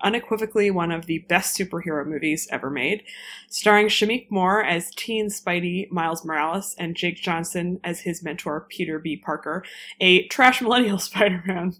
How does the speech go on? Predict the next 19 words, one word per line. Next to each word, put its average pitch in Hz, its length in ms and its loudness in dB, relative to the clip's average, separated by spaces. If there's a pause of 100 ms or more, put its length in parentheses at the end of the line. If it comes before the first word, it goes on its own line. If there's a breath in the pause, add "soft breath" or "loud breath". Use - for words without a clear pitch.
from 208 200 2
another 190 240 4
universe. 196 540 2 (600 loud breath)
This 254 220 10
animated 262 460 10
reboot 240 320 2
is 214 100 2
getting 190 240 4
rave 185 220 2
reviews 175 440 -2
for 175 140 -4
its 175 160 -8
groundbreaking 202 500 2
animation 180 540 -2
and 175 220 -2
hilarious 180 640 -2
yet - 260 -10
sensitive 156 500 -10
storytelling. 170 760 -10